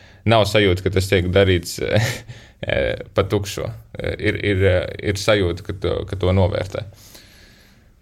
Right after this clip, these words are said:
Un arī, piemēram, tas, ko mēs cenšamies konkrēti darīt, ir, eh, mums tas formāts ir līdz divdesmit minūtēm, tad, eh, kaut kas tāds, ko var mierīgi noklausīties darba dienas beigās vai pusdienu pārtraukumā, ka tas, eh,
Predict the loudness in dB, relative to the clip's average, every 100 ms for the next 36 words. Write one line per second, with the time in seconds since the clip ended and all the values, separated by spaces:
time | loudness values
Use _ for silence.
0 | _ _ 2 4 6 4 4 4 4 4
1 | 2 0 0 2 0 0 -2 0 0 2
2 | 0 2 0 2 2 4 2 2 0 2
3 | 0 2 0 -2 -2 -2 -2 0 2 4
4 | 4 2 0 -2 2 2 2 4 2 4
5 | 2 0 0 2 0 2 2 0 -2 -8
6 | -2 -2 -2 -4 -2 -2 -2 -2 0 0
7 | -2 -4 -4 -4 0 2 2 2 2 2
8 | 2 0 0 -4 -2 0 2 2 0 -2
9 | 0 2 2 2 -2 -2 -2 0 0 0
10 | 0 -2 -2 -2 -4 -4 -6 -6 -8 -12
11 | -16 -12 -10 -10